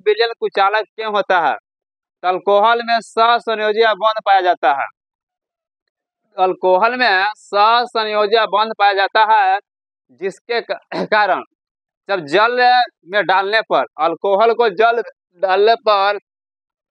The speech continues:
कोई भी आयन नहीं बनता है, जिसके कारण अल्कोहल का जलीय विलयन कुचालक होता है।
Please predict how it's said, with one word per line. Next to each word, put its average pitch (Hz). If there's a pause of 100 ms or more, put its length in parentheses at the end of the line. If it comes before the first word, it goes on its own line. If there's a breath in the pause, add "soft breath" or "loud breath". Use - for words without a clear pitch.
(380)
कोई 190
भी 226
आयन 208 (240)
नहीं 214
बनता 214
है, 196
जिसके 185
कारण 180 (580)
अल्कोहल 190
का 208
जलीय 175
विलयन 185
कुचालक 170
होता 127
है। 110